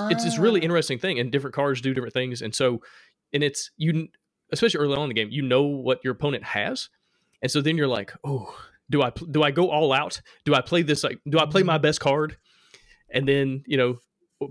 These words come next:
Speaker 1: basically, 'cause if you play it, then you lose it for a little while. Anyway, phenomenal system. If anyone is creating a game that has combat, that has any kind of skirmish, has any
Speaker 2: Mm.
Speaker 1: kind of board movement as well,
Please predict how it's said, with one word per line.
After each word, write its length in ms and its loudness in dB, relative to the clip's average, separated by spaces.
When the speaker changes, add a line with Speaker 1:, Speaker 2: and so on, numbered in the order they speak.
Speaker 1:
basically, 360 2
'cause 220 2
if 100 -4
you 80 -4
play 180 4
it, 100 -2
then 120 -2
you 100 2
lose 180 4
it 60 -4
for 60 -6
a 20 -2
little 140 2
while. 360 -4
Anyway, 280 -4
phenomenal 600 -2
system. 520 -6
If 280 -6
anyone 280 2
is 120 -4
creating 280 0
a 40 -6
game 420 -2
that 100 -4
has 240 -8
combat, 480 -2
that 80 -4
has 120 -4
any 140 -2
kind 140 -4
of 60 -8
skirmish, 720 -4
has 160 -4
any 140 -2
Speaker 2:
Mm. 80 -2
Speaker 1:
kind 180 -2
of 240 -10
board 560 0
movement 600 0
as 140 -4
well, 200 0